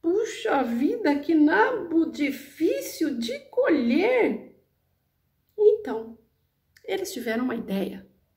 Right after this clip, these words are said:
e pediram pros porcos i-, irem chamar, sabe quem? Os três gatos que estavam lá na casa.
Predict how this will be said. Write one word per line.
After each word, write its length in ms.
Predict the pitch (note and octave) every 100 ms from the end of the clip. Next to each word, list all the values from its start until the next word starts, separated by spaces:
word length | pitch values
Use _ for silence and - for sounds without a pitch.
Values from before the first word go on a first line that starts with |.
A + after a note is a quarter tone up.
| _ _ - - _
e 220 | B4+ A4+
pediram 640 | - A#3 G3 A#3 A#3+ G#3 G3+
pros 320 | F4+ F#4+ -
porcos 800 | - G#3+ G#3+ A3+ - B3+ - _
i-, 400 | C#4 C#4+ - -
irem 220 | B3 B3
chamar, 480 | A#3 - G3 A3 A#3+
sabe 360 | A#3 C#4+ C#4 B3+
quem? 440 | F4+ G4+ - - - _ _ _ _ _ _ _ _ -
Os 400 | G#3+ G3 F#3+ - - -
três 720 | B3 B3+ C4 A#3 G#3 - -
gatos 880 | G#3 F#3+ G3+ A3 G#3 F#3+ - F#3 F#3
que 140 | - G3+
estavam 560 | - A3+ G#3+ G3+ G3
lá 320 | F#3+ A3 -
na 120 | F#4 E4
casa. 540 | - F3 F#3+ - -